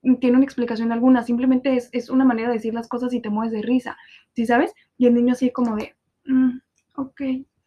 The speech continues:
Y a mí me generaba muchísimo estrés y muchísimo tic eso, ¿sabes? O sea, luego le dije, "Ay, vamos a cenar a, a, ay, ¿cómo se llama? Un restaurante en Cancún súper popular, pero súper X". O sea, son, es de alitas.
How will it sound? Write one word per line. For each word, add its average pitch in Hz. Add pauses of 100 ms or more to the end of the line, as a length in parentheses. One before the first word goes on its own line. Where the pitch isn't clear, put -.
(720)
Y 269
a 262
mí 269
me 320
generaba 277
muchísimo 254
estrés 220
y 262
muchísimo 233
tic 226
eso, 240
¿sabes? 226 (360)
O -
sea, 233
luego 240
le 285
dije, 247
"Ay, 320
vamos 427
a 440
cenar 240
a, 233 (500)
a, 226 (240)
ay, -
¿cómo 294
se 302
llama? -
Un 277
restaurante 233
en 254
Cancún 226
súper 233
popular, 233
pero 320
súper 220
X". -
O 226
sea, 220
son, 226
es 233
de 302
alitas. 226